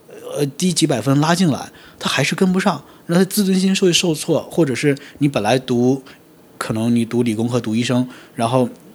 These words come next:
读不下去，你就换了一个别的更容易的专业，或者压根儿就辍学就不要读了。那U C的圣地亚哥分校是最明显的，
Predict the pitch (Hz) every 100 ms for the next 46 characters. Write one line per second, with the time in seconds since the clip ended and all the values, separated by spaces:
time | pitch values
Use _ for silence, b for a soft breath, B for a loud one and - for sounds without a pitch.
0 | - 127 117 113 131 104 98 131 107 101
1 | 98 95 98 101 - 120 98 107 110 -
2 | 110 110 92 135 107 110 127 123 123 104
3 | B B B - 139 104 113 110 113 110
4 | - 98 - B B B - - 165 127
5 | - _ _ 185 208 - 202 165 - 190
6 | 165 160 151 147 143 160 151 143 - 147
7 | 214 147 117 120 92 80